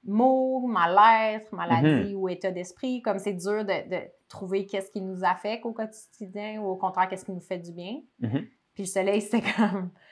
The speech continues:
Speaker 1: c'est fou, là, que tu pouvais pas, mettons, dans un café, t'asseoir pas une fenêtre. Genre,
Speaker 2: Non,
Speaker 1: c'est
Speaker 2: c'est
Speaker 1: ça
Speaker 2: ça.
Speaker 1: que
Speaker 2: Ben,
Speaker 1: c'est.
Speaker 2: tu sais, c'est impossible de se cacher complètement du soleil, là. Comme, euh, j'essayais de jamais être directement sous le soleil, ou <laughs> ça fait vampire un peu, là, mais tu sais,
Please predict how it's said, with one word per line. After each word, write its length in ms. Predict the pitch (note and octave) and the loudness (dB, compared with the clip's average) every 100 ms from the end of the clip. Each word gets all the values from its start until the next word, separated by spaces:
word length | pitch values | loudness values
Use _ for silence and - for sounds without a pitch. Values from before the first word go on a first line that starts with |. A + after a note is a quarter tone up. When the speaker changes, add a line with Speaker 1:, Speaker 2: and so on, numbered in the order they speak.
| - _ - | -20 _ 0
Speaker 1:
c'est 120 | A3+ | 0
fou, 380 | A3+ - D4+ G4 | 0 2 6 6
là, 100 | F#4+ G4 G4 A#3+ | 4 0 -2 -6
que 40 | - _ _ _ _ _ _ - - | -6 _ _ _ _ _ _ -20 -20
tu 80 | - | -8
pouvais 240 | A3 B3 | -2 0
pas, 180 | A#3+ C4+ | 6 8
mettons, 300 | C#4 A3 A#3 | 8 6 4
dans 240 | A#3 F#3+ F#3+ | 4 4 2
un 180 | F#3 | -2
café, 380 | F#3 F#3 F#3 G#3+ | 2 2 2 0
t'asseoir 300 | G#3+ F3 F3+ | 2 2 0
pas 120 | F3+ F3 | -6 -8
une 180 | E3 D#3 | -8 -14
fenêtre. 360 | D#3+ D3 - | -14 -14 2
Genre, 0 | |
Speaker 2:
Non, 120 | A#2 | 4
Speaker 1:
c'est 120 | B2 A2 | 6 6
Speaker 2:
c'est 0 | |
Speaker 1:
ça 120 | B2+ | 6
Speaker 2:
ça. 40 | |
Speaker 1:
que 40 | A#2 | 8
Speaker 2:
Ben, 60 | |
Speaker 1:
c'est. 180 | G#2+ B2+ | 6 6
Speaker 2:
tu 40 | B2 | 4
sais, 40 | |
c'est 60 | A#2 | 4
impossible 360 | G2+ G#2 A#2+ C3 | 4 6 6 4
de 80 | F2+ | 2
se 80 | |
cacher 380 | - F#2 - F#2 | 0 0 0 -2
complètement 880 | - G2 G2 G2+ F2+ - F#2 F2 G2 | 2 2 2 2 0 -2 -6 -2 -2
du 60 | F2+ | -6
soleil, 440 | - D#2 D#2+ A#2+ E3 | -6 -6 -4 -6 -8
là. 60 | F#3 E3+ | -12 -4
Comme, 320 | G2 F2+ F2 F2+ | 0 2 0 2
euh, 280 | F#2 D2+ D2+ - _ _ _ - | 2 2 0 -6 _ _ _ -4
j'essayais 320 | G#2 G#2 G#2+ | -2 4 4
de 120 | G2 | 6
jamais 300 | G#2 G2+ G#2 | 4 4 4
être 100 | F2 | 4
directement 580 | G2 F2 - E2+ E2 F2+ | 2 2 2 -2 0 0
sous 100 | F#2 | -2
le 60 | |
soleil, 440 | E2 F2+ G#2+ A#2 G2+ | -2 2 4 4 2
ou 80 | F2 | 0
<laughs> 60 | |
ça 360 | A2 A2 - - | -4 -4 -4 0
fait 120 | G#2 | 0
vampire 460 | G2 F2+ F2 A2+ G#2+ | 4 4 6 4 4
un 80 | E2+ | 2
peu, 240 | A2 D3 | 0 -2
là, 120 | C#3+ | -2
mais 140 | G2 E2+ | -2 -2
tu 60 | G#2 | 0
sais, 240 | G2+ | 0